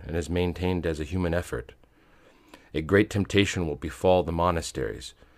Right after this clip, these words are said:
There will be a greater shortage of people than ever before. We should not accept people with psychological problems into the monastery, because the one with problems will be tormented,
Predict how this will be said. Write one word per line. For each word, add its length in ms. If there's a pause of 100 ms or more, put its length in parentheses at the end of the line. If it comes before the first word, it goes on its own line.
(380)
There 100
will 80
be 140
a 60
greater 340
shortage 420
of 180
people 420
than 280
ever 240
before. 520 (1900)
We 100
should 200
not 180
accept 380
people 280
with 160
psychological 800
problems 680 (280)
into 240
the 120
monastery, 640 (180)
because 400 (180)
the 160
one 280
with 180
problems 460
will 120
be 140
tormented, 640